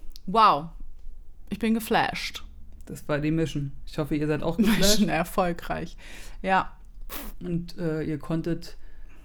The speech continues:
Speaker 2: ein bisschen Spannung haben beim Hören und seid vielleicht jetzt ein bisschen neugierig und sagen, „Titi Kackersee?
Speaker 1: Das google ich mal.“
Speaker 2: Das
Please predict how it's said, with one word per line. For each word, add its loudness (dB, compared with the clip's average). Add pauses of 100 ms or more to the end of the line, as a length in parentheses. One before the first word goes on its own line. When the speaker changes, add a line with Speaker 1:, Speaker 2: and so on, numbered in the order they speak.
(580)
Speaker 2:
ein 2
bisschen 4 (280)
Spannung 0
haben 2
beim 0
Hören 0 (720)
und 0
seid 2
vielleicht 0
jetzt -4
ein 2
bisschen 0
neugierig 2
und -2
sagen, 2
„Titi -4
Kackersee? -6 (400)
Speaker 1:
Das 2
google 8
ich 6
mal.“ 10
Speaker 2:
Das -4